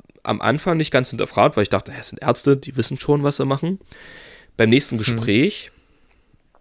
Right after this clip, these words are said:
Speaker 1: hab ich das angedeutet, gesagt, „Ja, hier ist ein bisschen ungewöhnlich, ich nehme hier drei Tabletten, das ist schon“, und da war die irgendwie so ganz aufgelöst und hat nochmal nachgeguckt und, „Oh, das kann ja gar nicht sein“, und hat das wieder weggestrichen. Und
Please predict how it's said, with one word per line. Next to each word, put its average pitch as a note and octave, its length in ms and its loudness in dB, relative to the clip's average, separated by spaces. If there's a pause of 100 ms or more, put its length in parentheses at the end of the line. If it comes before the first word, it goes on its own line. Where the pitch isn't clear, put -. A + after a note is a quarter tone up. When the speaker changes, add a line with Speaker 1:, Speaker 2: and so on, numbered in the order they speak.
(200)
Speaker 1:
hab B2 120 4
ich A#2 60 2
das A2 120 -2
angedeutet, E3 760 4
gesagt, F#2+ 240 -8
„Ja, A2 260 2
hier C#3+ 380 8
ist D#3 180 0
ein A#2 40 -10
bisschen A2 180 -4
ungewöhnlich, D#3+ 760 4
ich A#2+ 140 -8
nehme A2+ 160 -2
hier G#2 100 0
drei G2+ 200 -2
Tabletten, D3 640 -2
das A#2+ 140 -6
ist - 120 -8
schon“, G#2+ 340 2 (640)
und A#2 60 0
da A2+ 100 4
war A#2+ 120 4
die C#3+ 80 4
irgendwie C3 260 4
so A2 140 2
ganz G2 180 0
aufgelöst C#3+ 540 4
und A2 80 -10
hat - 80 -10
nochmal F#2+ 180 -4
nachgeguckt C#3 520 -2
und, - 120 -16
„Oh, C#3+ 200 -2
das B2+ 120 -4
kann F#3 120 -10
ja G3+ 80 -4
gar F#2 80 -4
nicht F#2+ 120 -4
sein“, D3 200 4
und C3 100 0
hat B2 120 0
das A#2 100 -4
wieder A2 160 0
weggestrichen. C#3 640 -2 (520)
Und A2 540 4